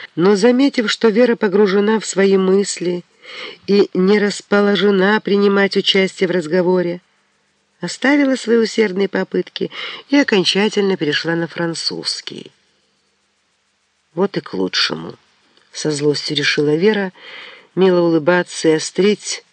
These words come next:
когда с тебя заживо сдирают кожу. «Не стану, не приучена». Ну, хороша балерина. Так и льнет к Алешке, так и вьется.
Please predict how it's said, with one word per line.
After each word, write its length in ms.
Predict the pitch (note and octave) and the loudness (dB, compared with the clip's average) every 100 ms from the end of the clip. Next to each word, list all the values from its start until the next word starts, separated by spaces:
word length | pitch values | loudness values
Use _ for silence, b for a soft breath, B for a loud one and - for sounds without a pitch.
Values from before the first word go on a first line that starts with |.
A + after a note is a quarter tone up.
| _ _ - | _ _ -6
когда 520 | D3+ D#3 D#3+ D#3+ D3 _ _ _ _ _ | -4 0 2 0 -4 _ _ _ _ _
с 120 | - - | -14 -2
тебя 240 | E3 D#3+ | 0 2
заживо 460 | D3 D#3 D3 C#3+ C#3 | 0 -2 -2 -2 -2
сдирают 380 | D3 D3+ D3 | 0 0 0
кожу. 480 | - G#3 F3 D3 C#3 - _ _ _ _ _ _ _ _ _ _ _ | 0 0 0 -2 -8 -12 _ _ _ _ _ _ _ _ _ _ _
«Не 120 | G3 | -2
стану, 460 | G3+ - A#3 G#2 F#2 | -2 -2 -4 -2 -2
не 120 | F3+ | -4
приучена». 640 | - C#3 G2+ - F2 E2+ - _ _ _ _ _ _ _ _ _ _ - | -2 -6 -6 -8 -10 -14 -18 _ _ _ _ _ _ _ _ _ _ -8
Ну, 480 | D#3+ F#3 G3 A3 A3+ _ B B B B B | -2 0 0 0 -4 _ B B B B B
хороша 680 | - F#3 G3+ - - G2 - | -8 -4 -2 -2 -2 -4 -8
балерина. 640 | - F#2+ F#2 F2+ F2 G2 - _ _ _ | -6 -6 -4 -4 -6 -8 -14 _ _ _
Так 320 | - G#3 G#3 A3 | -4 -2 -2 -2
и 40 | |
льнет 380 | G#3+ G3+ F#3+ - | 0 0 -2 -4
к 140 | - | -8
Алешке, 420 | E3+ - - - | -6 -6 -6 -10
так 300 | D3 F3+ G3 | -8 -6 -4
и 40 | G3 | -2
вьется. 600 | F#3 F3 E3 - - | -2 -2 -4 -8 -18